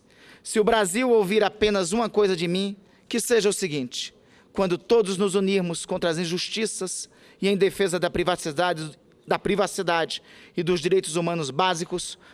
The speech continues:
poderemos nos defender até dos mais poderosos sistemas. Essa é a carta de Edward Snowden.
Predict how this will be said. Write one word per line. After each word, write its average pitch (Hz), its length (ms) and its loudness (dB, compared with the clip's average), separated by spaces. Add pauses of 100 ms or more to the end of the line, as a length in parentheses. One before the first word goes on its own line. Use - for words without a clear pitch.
(120)
poderemos 190 500 2
nos 208 180 0
defender 180 580 -2 (280)
até 170 440 0 (420)
dos 175 160 -2
mais 160 220 -4
poderosos 143 500 -2
sistemas. - 680 -10 (400)
Essa 175 320 -2
é - 20 0
a 165 40 0
carta 165 520 -2
de 139 120 -2
Edward 147 380 0
Snowden. 143 560 -2